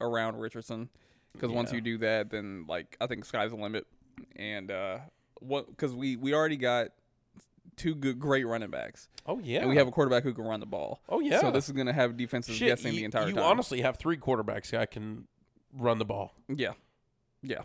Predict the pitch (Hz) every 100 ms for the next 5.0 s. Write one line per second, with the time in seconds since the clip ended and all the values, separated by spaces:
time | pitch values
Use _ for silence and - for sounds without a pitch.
0 | - _ _ _ - 123 127 117 110 _
1 | _ _ _ _ _ _ _ _ _ _
2 | _ _ _ - 127 180 175 156 151 135
3 | 127 127 120 110 113 107 104 107 107 110
4 | 104 104 104 104 98 104 - 101 -